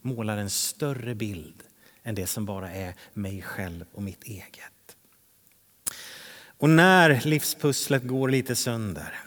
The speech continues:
man tycker att det fattas bitar eller de flyger åt alla möjliga håll, alltså krukan går sönder på drejskivan. Eh, fastna inte i alla varför.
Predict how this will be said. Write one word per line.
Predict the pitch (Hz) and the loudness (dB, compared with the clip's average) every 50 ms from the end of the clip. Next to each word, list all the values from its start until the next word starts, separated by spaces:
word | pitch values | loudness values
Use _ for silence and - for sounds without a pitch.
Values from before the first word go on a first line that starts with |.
| - - - - | -20 -20 -20 -18
man | 95 101 | -18 -6
tycker | - 135 120 - 120 | -6 -6 -2 -2 -4
att | 117 - | -2 -2
det | 127 | -2
fattas | 120 - - 139 - - - 151 131 117 | 0 2 2 0 0 0 0 0 0 2
bitar | 117 143 143 123 110 - - - 135 131 | 2 2 2 2 -2 -2 2 4 6 6
eller | 135 131 127 131 120 | 6 6 4 4 4
de | 127 127 131 127 | 2 0 0 -2
flyger | - - 135 135 139 135 131 127 131 | -4 -4 -2 -2 0 0 0 0 -2
åt | 123 - - | -2 -2 -2
alla | 139 147 143 139 139 139 | 0 2 2 2 2 2
möjliga | 139 143 139 131 127 127 123 | 2 2 2 4 4 2 2
håll, | 117 127 131 131 127 110 98 - - - - - 151 - | 2 0 0 0 0 -2 -4 -6 -12 -18 -18 -18 -16 -12
alltså | - 123 - 135 123 | -10 -6 -6 -6 -8
krukan | - - - 147 143 139 127 117 - - 123 123 | -8 -8 -6 -4 -2 -2 -2 -4 -4 -4 -4 -4
går | 120 120 | -4 -4
sönder | 110 - - - 139 123 117 113 110 104 101 95 95 90 90 - - - - _ | -4 -4 -2 -2 -4 -4 -4 -6 -6 -6 -6 -6 -6 -6 -8 -10 -14 -20 -20 _
på | - 117 110 | -8 -8 -4
drejskivan. | 104 110 107 104 101 95 - - - 104 95 98 95 95 92 95 92 95 - - - - - - - - - - - - _ _ _ _ | -2 -2 0 0 -2 -4 -6 -6 -6 -6 -6 -6 -6 -6 -6 -6 -6 -8 -10 -12 -18 -20 -20 -20 -20 -20 -20 -20 -20 -20 _ _ _ _
Eh, | - 135 113 110 107 107 104 104 107 107 104 - _ _ _ | -8 -6 -4 -4 -4 -4 -6 -6 -8 -10 -12 -16 _ _ _
fastna | - - - - - - - - - - - - - - 151 151 143 | -8 -8 -6 -6 -6 -4 -4 -4 -2 -4 -4 -6 -6 -6 -6 -6 -6
inte | 139 123 101 82 78 - _ - - 90 113 - _ _ _ _ | -6 -6 -8 -8 -10 -14 _ -12 -12 -12 -12 -12 _ _ _ _
i | - 117 - | -10 -8 -8
alla | - 127 113 104 104 104 101 | -6 -6 -4 -2 -2 -4 -2
varför. | 98 110 110 113 104 104 98 - - - - - - - | -4 -4 -6 -6 -8 -12 -12 -14 -14 -14 -16 -18 -20 -20